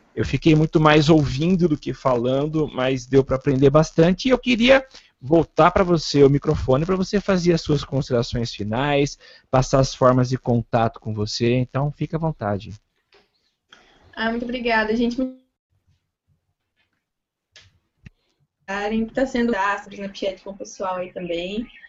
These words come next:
Speaker 2: É, eu confesso que, como vocês viram, né,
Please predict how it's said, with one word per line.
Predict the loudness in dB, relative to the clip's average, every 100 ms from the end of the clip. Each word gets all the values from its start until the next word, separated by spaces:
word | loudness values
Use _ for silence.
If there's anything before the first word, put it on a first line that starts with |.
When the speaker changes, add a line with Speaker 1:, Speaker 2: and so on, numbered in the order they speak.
| -20 _ -4
Speaker 2:
É, | 0 2 2 0 0
eu | 0
confesso | 0 0 2 2 0 -4 -4
que, | -2 0 0 -2 -4 -8 -6
como | -2
vocês | -2 0 0
viram, | 0 -4 -6 -8 -4 -2 -4
né, | -8 -6 -6 -6